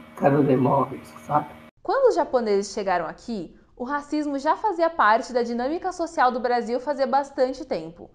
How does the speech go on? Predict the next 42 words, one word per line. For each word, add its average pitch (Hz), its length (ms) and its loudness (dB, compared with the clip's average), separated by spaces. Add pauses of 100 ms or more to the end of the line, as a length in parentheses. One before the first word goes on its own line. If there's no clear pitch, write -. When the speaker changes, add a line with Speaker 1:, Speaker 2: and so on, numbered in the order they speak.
(360)
Speaker 2:
Então, 294 560 0 (160)
antes 370 320 -2
de 349 80 0
continuar, 262 800 -2
eu 233 120 0
quero 285 220 0
passar 339 460 2
com 302 100 -6
vocês 247 440 -2
por 262 120 2
alguns 254 260 -2
conceitos 311 480 -4
importantes 302 800 -2 (320)
para 294 120 4
a - 20 4
gente 311 240 0
entender 294 240 -2
melhor 285 540 6
esse 277 260 2
cenário 311 380 0
racial 269 640 2
aqui 277 240 -6
no 254 100 -4
Brasil. 262 380 -2 (880)
Pra 359 200 4
isso, 262 420 -4 (140)
eu 269 140 6
conversei 320 560 0
com 269 200 -4
o 254 40 2
Adilson 247 380 -2
Moreira, 254 560 -2 (280)
que 262 120 -2
é 240 60 0
professor 247 580 0
de 339 120 -2
Direitos 294 380 -2
Humanos 247 480 -2
na 233 80 -4
Universidade 220 640 0
Presbiteriana 277 540 -2
Mackenzie 233 680 -6